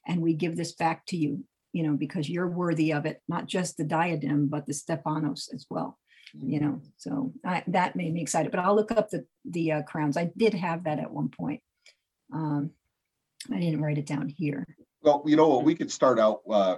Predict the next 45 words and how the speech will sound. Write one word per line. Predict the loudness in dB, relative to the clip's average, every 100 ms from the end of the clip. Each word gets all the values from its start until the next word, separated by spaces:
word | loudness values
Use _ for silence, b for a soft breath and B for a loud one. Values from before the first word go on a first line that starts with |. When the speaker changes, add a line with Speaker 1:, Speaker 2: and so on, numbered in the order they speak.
| 0
Speaker 2:
next | -2 -2
time | 2 2
with | 4 2
it. |
I | 0
don't | 0 -2 -2
think | -4 -4
we're | -2
gonna | 2 2
have | 2
time | 2 2
to | 0
do | -2
Revelation | 0 0 0 -4 -6 -8 -2
five | 0 0 -2 -4
'cause | -10 -8
we've | -10
Speaker 1:
Okay. | -4 -4
Speaker 2:
taken | -2 -4
just | -4 0
about | 2 2
an | -2 -4
hour | 0 0 0 -4
to | -8 -2
do, | 0 -2 -4 _ _ _ -8
to | -4
do | -2 -2
this | -2 -6 -2
one. | 0 0 -2 -6
And | 0 2 4 4
I |
know | 4 2
people | 2 -2 0 2
wanna | 2 2
go | 2 2 2
and | 0 -6 -10 -4
do | -4
lunch | 2 0 0 -6 -6
and | -2
be | 2 2
with | 2 0 -2 B B B B
their | 6 8
loved | 8 6 8
ones, | 6 8 4 2
so, | 0 0